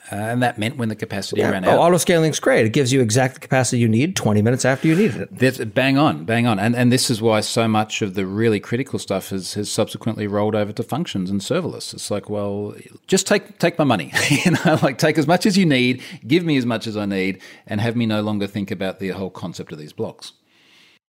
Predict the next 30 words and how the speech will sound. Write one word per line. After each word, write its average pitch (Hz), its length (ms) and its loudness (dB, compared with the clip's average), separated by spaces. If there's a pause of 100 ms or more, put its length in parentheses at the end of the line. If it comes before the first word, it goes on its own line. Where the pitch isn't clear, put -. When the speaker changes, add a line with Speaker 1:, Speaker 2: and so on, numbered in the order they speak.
(280)
Speaker 2:
I - 100 0
love 302 220 2
the 359 100 2
concept 151 460 2
behind 113 260 4
serverless, 101 560 0
where 123 540 4 (100)
functionally 143 540 2
what 131 120 4
you're 123 120 2
doing 156 300 4
is 113 120 2
paying 135 540 2 (100)
per 123 220 2
request, - 640 0
more 113 180 6
or 101 60 2
less. 92 240 -2
And 117 60 4
it's 110 100 0
a 120 60 2
very 113 260 4
tiny 110 320 2
fraction 107 340 2
of 101 80 2
a 101 60 0
penny 113 340 2
per 117 320 0
each 110 220 0
request. 120 500 2